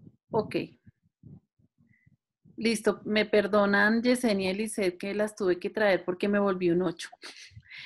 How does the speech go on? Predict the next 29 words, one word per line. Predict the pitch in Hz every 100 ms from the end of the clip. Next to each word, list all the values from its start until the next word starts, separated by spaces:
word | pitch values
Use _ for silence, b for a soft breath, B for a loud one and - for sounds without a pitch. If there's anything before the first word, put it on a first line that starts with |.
| B B
Entonces, | - 254 254 302
respondiendo, | 339 330 320 262 226 208 -
¿quién | 269 269
le | 285
puede | 330 311
responder | 320 311 302 240
la | 202 196
pregunta | 262 247 220 202 202 202
a | 247 247
Cristina? | - 202 - 285 320 240 175 175 -
Ella | 196 202
está | 208 240
diciendo, | 233 233 247 240 233
bueno, | 247 233 175
yo | 185 214
abro | 220 247
mi, | 277 285 269
mi | 226 220
sección | 220 196 - 208 196
de | 220
Zoom | 220 262 254 247 -
y, | 233 -
y | 226 214
que | 226 202
solamente | 208 190 190 214 240
la | 247
voy | 233 190
a | 190
usar | 208 226 220 240